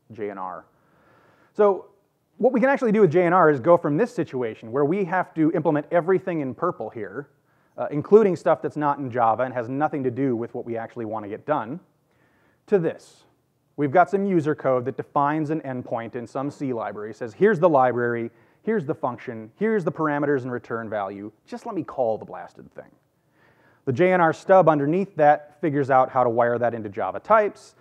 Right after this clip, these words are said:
The J N I call actually makes the invocation,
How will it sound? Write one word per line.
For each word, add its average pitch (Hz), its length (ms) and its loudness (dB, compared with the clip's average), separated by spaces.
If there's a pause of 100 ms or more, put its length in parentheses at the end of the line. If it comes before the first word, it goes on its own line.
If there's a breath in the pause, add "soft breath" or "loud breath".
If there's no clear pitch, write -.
(220 soft breath)
The 127 80 -4
J 135 240 0
N 131 80 -2
I 170 180 2
call 165 560 4
actually 131 260 -8
makes 127 220 -6
the 127 100 -4
invocation, 175 680 -2